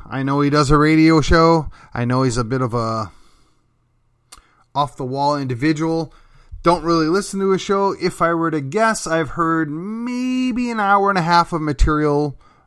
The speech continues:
over twenty-five years, courtesy of Alex Jones, so I really don't know what he does or says. I would imagine he is somewhere between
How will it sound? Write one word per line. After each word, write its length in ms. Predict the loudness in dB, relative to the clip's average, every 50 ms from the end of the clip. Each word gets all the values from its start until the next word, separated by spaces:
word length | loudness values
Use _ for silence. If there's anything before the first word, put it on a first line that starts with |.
| _ _ _ _ _ _ _ _ -2
over 200 | 0 0 0 0
twenty-five 600 | 0 0 2 2 2 2 4 4 4 4 2 -2
years, 420 | -2 -4 -2 -2 -2 -4 -6 -8
courtesy 520 | -6 -4 -4 -4 -4 -4 -8 -8 -6 -6 -6
of 240 | -6 -8 -10 -12 -12
Alex 340 | -10 -10 -10 -10 -12 -12
Jones, 360 | -6 -4 -4 -4 -4 -6 -6 -8
so 80 | -8
I 180 | -6 -4 -4 -4
really 340 | -2 -2 -4 -2 -2 -2 -2
don't 240 | -2 -4 -4 -6
know 140 | -6 -6 -6
what 220 | -4 -4 -4 -4 -6
he 100 | -6 -6
does 240 | -6 -6 -6 -6
or 140 | -8 -10 -10
says. 480 | -8 -2 0 2 2 2 0 -2 -6 -14 -20 -20 -20 -20 -20 -20 -20 -20 -20 -20 -20 _ -4
I 160 | 0 0 0
would 160 | 0 0 -2
imagine 600 | -4 -2 -4 -4 -4 -4 -6 -8 -8 -10 -10 -10
he 340 | -10 -10 -8 -8 -6 -6 -6
is 220 | -6 -6 -8 -10 -10
somewhere 540 | -10 -8 -8 -8 -6 -8 -6 -6 -6 -6
between 720 | -6 -8 -10 -14 -14 -12 -12 -10 -8 -8 -8 -8 -8 -10